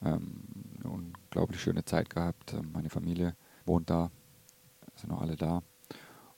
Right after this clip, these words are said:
Und, äh, ja, also man, man freut sich natürlich, äh, wenn man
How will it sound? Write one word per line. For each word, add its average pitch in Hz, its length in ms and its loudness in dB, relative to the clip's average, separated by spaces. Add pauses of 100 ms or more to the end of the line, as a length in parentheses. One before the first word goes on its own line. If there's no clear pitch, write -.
Und, 80 640 4
äh, 76 440 2
ja, 82 340 6 (220)
also 80 460 2 (120)
man, 82 260 -2
man 87 140 0
freut 107 240 12
sich 104 140 0
natürlich, 107 580 2
äh, - 60 0 (240)
wenn 90 120 0
man 87 260 -2